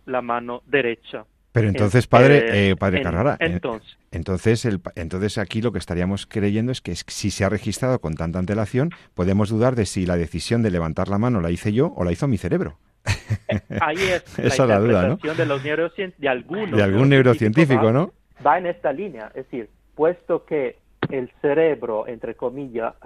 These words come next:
Speaker 1: se adelanta a la toma de decisión o a la percepción subjetiva del sujeto que escoge una acción o ejecutar una acción con la mano derecha co-, o con la mano izquierda,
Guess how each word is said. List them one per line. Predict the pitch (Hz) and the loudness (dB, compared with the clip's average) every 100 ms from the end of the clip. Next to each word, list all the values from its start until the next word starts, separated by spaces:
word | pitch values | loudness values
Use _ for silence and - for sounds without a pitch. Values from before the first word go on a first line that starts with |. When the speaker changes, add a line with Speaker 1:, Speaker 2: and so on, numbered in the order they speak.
| - | -4
Speaker 1:
se | 143 | 0
adelanta | 127 131 127 147 160 147 127 - 120 107 - _ _ - | 2 2 2 2 2 -2 -12 -10 -8 -8 -12 _ _ -2
a | 127 | 0
la | 120 120 - | 2 2 0
toma | 175 185 165 127 | 0 0 0 -6
de | - | -8
decisión | 120 117 - - - 131 131 175 214 - | -8 -10 -12 -16 -6 0 0 0 -6 -2
o | 131 | 0
a | 123 | 2
la | 120 117 _ | 0 -4 _
percepción | 123 - 131 - 151 143 | -14 -10 -12 -8 -8 -8
subjetiva | - - 131 - 151 120 107 _ _ | -12 -12 -14 -8 -6 -6 -8 _ _
del | 143 117 113 | -4 0 0
sujeto | - 123 - 151 147 - 120 | -2 -8 -2 0 0 -2 -8
que | - | -8
escoge | 113 - - 147 143 - 131 - _ _ | -10 -12 0 0 0 -4 -18 -18 _ _
una | 123 120 | -12 -12
acción | - - 139 131 107 _ _ | -12 -4 -4 -4 -8 _ _
o | 120 107 107 107 - - 76 | -4 -2 0 -2 -6 -14 -12
ejecutar | - 120 131 117 117 131 123 | -10 -2 -2 0 0 0 0
una | 120 120 | -2 -6
acción | - 143 123 | -4 -6 -4
con | 131 | -6
la | 113 | -6
mano | 113 117 | -6 -6
derecha | 120 147 - 123 104 - 156 | 0 0 -2 -10 -18 -20 -10
co-, | 120 | -6
o | 113 117 | -4 -6
con | - 110 | -4 -4
la | 107 | -4
mano | 110 131 | -6 -8
izquierda, | - 202 185 165 208 | -4 -2 0 -2 -6